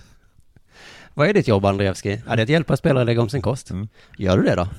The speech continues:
Speaker 2: Jag
Speaker 1: "Nej.
Speaker 2: orkar inte längre.
Speaker 1: <laughs> Jag bryr mig inte längre." Så att det är såna här enkla små detaljer bara, Malmö
Speaker 2: Mm.
Speaker 1: F F. Häng med lite.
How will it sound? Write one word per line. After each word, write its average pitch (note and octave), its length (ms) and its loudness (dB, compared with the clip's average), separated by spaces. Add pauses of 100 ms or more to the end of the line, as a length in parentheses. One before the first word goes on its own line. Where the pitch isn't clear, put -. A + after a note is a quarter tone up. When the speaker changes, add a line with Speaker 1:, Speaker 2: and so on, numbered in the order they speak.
(760)
Speaker 2:
Jag - 100 -2
Speaker 1:
"Nej. G2 80 2
Speaker 2:
orkar C3+ 180 -2
inte - 140 -8
längre. C#2+ 220 -8 (260)
Speaker 1:
<laughs> - 260 -16
Jag E3+ 200 4
bryr F3+ 200 0
mig G#2+ 100 0
inte G2+ 120 -4
längre." F#2 220 -6 (1700)
Så - 80 -2
att D3 60 -2
det E3+ 80 4
är D#3+ 40 4
såna F3 160 2
här E3 120 4
enkla E3+ 300 0
små - 120 -2
detaljer D3 380 0
bara, G#2 300 -6
Malmö A#2 200 2
Speaker 2:
Mm. G2+ 140 -2
Speaker 1:
F F2 140 -6
F. - 120 -20 (140)
Häng C#3 240 2
med E3+ 220 0
lite. - 340 -6